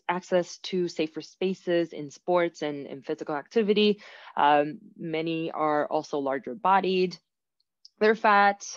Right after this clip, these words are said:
or, um, you know, of a different disability or ability. Um, they're racial, they could be racialized, uh,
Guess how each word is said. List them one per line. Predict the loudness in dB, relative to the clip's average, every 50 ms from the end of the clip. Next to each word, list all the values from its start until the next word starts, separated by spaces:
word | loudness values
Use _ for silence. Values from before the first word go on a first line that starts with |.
| -6 -2
or, | -2 0 2 2 2 2 2 0 0 0 0
um, | 0 2 2 2 2 0 -2 -4 -6 -8 -10 -12 _
you | -8 -6 -4
know, | -4 -4 -4 -4
of | -4 -4 -4 -4 -4 -4
a | -6 -6
different | -6 -8 -10 -12 -12 -12 -12
disability | -12 -12 -12 -12 -8 -2 0 2 2 2 2 2 2
or | 2 2 0
ability. | 0 0 0 0 0 0 0 0 0 0 -2 -4 -6 -12 -20 -20 -20 -10 -6
Um, | -2 0 0 0 0 -2 -4 -6 -8 -10 -6
they're | -4 -4 -4 -2
racial, | -2 -2 -4 -4 -6 -8 -8
they | -10 -10
could | -10 -10 -10 -8
be | -6 -6 -4
racialized, | -4 -4 -4 -2 -2 0 2 2 4 2 2 0 -4 -10 -16 -18 -12 -6
uh, | -4 -2 -2 0 0 -2 -4